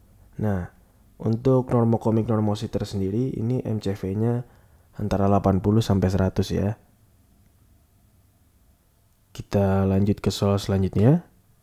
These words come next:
Cara penurunan penyakit ini adalah seorang pria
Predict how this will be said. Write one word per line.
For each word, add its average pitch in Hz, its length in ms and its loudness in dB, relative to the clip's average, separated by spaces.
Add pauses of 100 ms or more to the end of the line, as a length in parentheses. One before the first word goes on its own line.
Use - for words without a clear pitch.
(1600)
Cara 139 400 6
penurunan 110 640 4
penyakit 104 480 2
ini 104 320 2
adalah 92 560 2 (2000)
seorang 117 480 4
pria 101 640 2